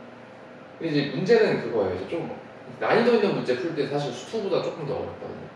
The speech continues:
제가 느끼기에. 근데 어쩌면 여러분들이 나중에 수능 볼 때 조금 유리할 수도 있어요, 요즘, 요즘 시스템은. 왜냐면은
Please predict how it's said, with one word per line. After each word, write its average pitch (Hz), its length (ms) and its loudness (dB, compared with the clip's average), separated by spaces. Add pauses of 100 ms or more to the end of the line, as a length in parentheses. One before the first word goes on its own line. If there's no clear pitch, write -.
(1300)
제가 123 220 -4
느끼기에. - 420 -10 (3500)
근데 - 160 4
어쩌면 214 480 6
여러분들이 175 1120 2
나중에 117 200 -4
수능 233 300 2
볼 - 180 0
때 - 160 0
조금 143 640 0 (540)
유리할 254 300 6
수도 233 180 0
있어요, - 240 -2
요즘, 110 500 -2 (480)
요즘 139 280 0
시스템은. 143 460 -4 (160)
왜냐면은 117 680 4